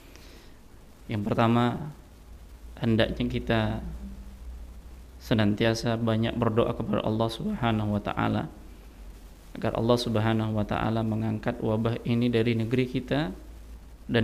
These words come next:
negeri-negeri kaum muslimin pada umumnya, sehingga memberikan kemudahan bagi kita untuk bisa melaksanakan ibadah kepada Allah Subhanahu wa taala. Dan semoga dengan wabah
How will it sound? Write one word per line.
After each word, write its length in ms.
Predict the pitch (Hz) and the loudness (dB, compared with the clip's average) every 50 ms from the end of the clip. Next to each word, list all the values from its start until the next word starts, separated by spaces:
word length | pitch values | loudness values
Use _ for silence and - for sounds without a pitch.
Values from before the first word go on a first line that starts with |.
| 110 110 | 4 2
negeri-negeri 720 | 113 117 120 127 127 120 117 113 120 123 127 127 131 131 127 - | 2 2 2 4 4 4 2 0 0 2 2 2 2 0 -2 -2
kaum 240 | - 123 113 113 110 | 0 2 2 2 0
muslimin 400 | 110 - 127 117 113 123 123 117 | 0 0 0 2 4 4 4 2
pada 240 | 107 220 214 - - | 2 0 -2 -2 0
umumnya, 480 | - 113 110 107 104 104 101 101 98 - - - - - - - - - - - - - - - - - - - - - - - - | 2 2 2 2 2 2 2 0 0 -2 -6 -14 -20 -20 -20 -20 -20 -20 -20 -20 -20 -20 -20 -20 -20 -20 -20 -20 -20 -20 -20 -20 -18
sehingga 400 | - - - 113 110 110 107 117 | -8 -2 2 2 4 4 4 2
memberikan 560 | 113 113 110 110 113 120 120 - - 120 113 113 | 2 4 4 4 4 4 4 4 2 2 2 2
kemudahan 560 | - 117 117 113 110 113 113 117 113 110 107 | 2 2 2 2 2 2 2 2 2 2 2
bagi 240 | 113 107 123 113 110 | 2 2 0 0 0
kita 240 | - 120 - 123 | -2 -2 0 0
untuk 240 | 117 113 110 110 - - 127 | 0 0 0 -2 -2 0 0
bisa 240 | 123 120 - 123 113 | 0 0 0 0 0
melaksanakan 640 | 107 107 107 - - 120 107 104 104 - 113 - | 0 -2 -2 -4 -2 -2 -2 -2 -2 -2 -4 -2
ibadah 400 | - 120 113 104 110 110 113 110 | -2 -2 0 2 2 2 2 0
kepada 320 | 113 - - - 104 113 - | -2 -2 -2 -2 -2 -2 -2
Allah 240 | - 107 107 113 110 | -2 0 2 2 2
Subhanahu 640 | 110 - 120 110 104 101 104 104 101 101 107 104 | 0 0 -2 0 0 2 2 2 2 2 0 0
wa 40 | 104 | -2
taala. 360 | - - - 123 113 107 101 101 - - - - - - - - - - - - - - - - - - - - - - - | -4 -4 -4 -2 -2 -2 -2 -4 -6 -12 -18 -18 -18 -20 -20 -20 -20 -20 -20 -20 -20 -20 -20 -20 -20 -20 -20 -20 -20 -10 -6
Dan 400 | - 123 113 110 101 101 110 - | 0 2 4 4 4 4 2 0
semoga 320 | - 117 117 117 120 127 | 2 2 4 4 4 4
dengan 240 | 117 120 113 110 107 107 | 4 4 4 2 2 2
wabah 240 | 107 107 107 113 113 | 2 2 2 2 0